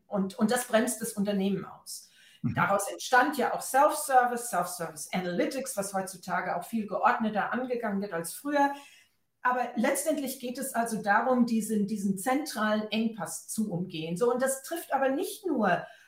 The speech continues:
Speaker 1: auf die Erstellung von Produkten drauf zu,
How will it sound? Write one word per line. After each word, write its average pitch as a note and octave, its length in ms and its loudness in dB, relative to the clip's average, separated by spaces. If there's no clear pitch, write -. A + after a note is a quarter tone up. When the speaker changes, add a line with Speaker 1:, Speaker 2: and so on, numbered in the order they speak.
Speaker 1:
auf G#3+ 200 4
die A#3 120 -6
Erstellung C4 520 2
von G3 280 0
Produkten G3+ 540 -4
drauf F3 340 2
zu, D#4+ 560 0